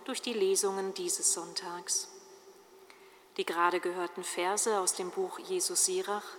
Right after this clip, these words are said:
lassen sich auf die kurze Formel bringen: Vor Gott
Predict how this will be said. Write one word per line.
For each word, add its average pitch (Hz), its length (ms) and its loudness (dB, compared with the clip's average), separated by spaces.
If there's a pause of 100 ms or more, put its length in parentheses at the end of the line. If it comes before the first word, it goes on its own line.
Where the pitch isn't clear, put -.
(440)
lassen 208 300 6
sich 226 280 2
auf 208 120 2
die 220 100 -2
kurze - 420 0
Formel 202 400 6
bringen: 196 560 -2 (680)
Vor 254 240 4
Gott - 380 0